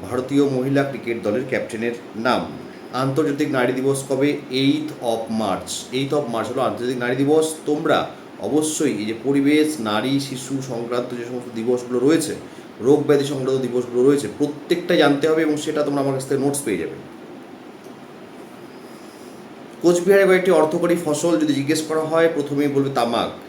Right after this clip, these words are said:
এছাড়া হচ্ছে গম। গম উৎপাদনে কোচবিহার রাজ্য, কোচবিহার জেলা পশ্চিমবঙ্গের মধ্যে ষষ্ঠ স্থান অধিকার করে। এছাড়া ধান পাট তো রয়েছে।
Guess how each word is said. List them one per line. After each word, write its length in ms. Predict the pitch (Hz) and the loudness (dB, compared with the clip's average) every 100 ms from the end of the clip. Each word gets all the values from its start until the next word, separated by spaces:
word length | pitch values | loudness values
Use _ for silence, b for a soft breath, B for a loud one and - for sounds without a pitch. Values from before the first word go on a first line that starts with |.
| - 135 | -6 -4
এছাড়া 300 | 135 139 139 | -2 0 0
হচ্ছে 300 | 139 135 127 | 0 -2 0
গম। 300 | 113 120 - - - 92 | 2 2 2 -2 -10 -6
গম 300 | 110 127 139 | -2 0 0
উৎপাদনে 640 | 135 - 120 123 127 135 135 | -2 -2 -2 0 0 0 0
কোচবিহার 520 | 113 107 101 113 120 107 | -2 -6 -6 -4 -2 -2
রাজ্য, 440 | 95 90 131 147 143 B B | -4 0 2 2 0 B B
কোচবিহার 460 | 117 123 147 156 110 | -6 -4 0 0 2
জেলা 380 | 113 120 147 147 | 2 4 4 2
পশ্চিমবঙ্গের 540 | 127 - 160 147 139 | -2 -4 -4 0 0
মধ্যে 300 | 110 101 131 | 0 0 2
ষষ্ঠ 520 | 139 - - - - 165 | 0 0 -6 -6 -6 -4
স্থান 320 | 156 - 131 | -4 -4 -4
অধিকার 240 | 131 135 135 | -2 -2 2
করে। 220 | 151 92 - - - B B B B | 0 0 -4 -14 -18 B B B B
এছাড়া 300 | 139 139 143 131 101 | -4 -2 -2 -4 -4
ধান 160 | 127 131 | -4 0
পাট 140 | 127 - - | 0 0 -2
তো 80 | |
রয়েছে। 460 | 107 101 110 110 | 0 2 0 -2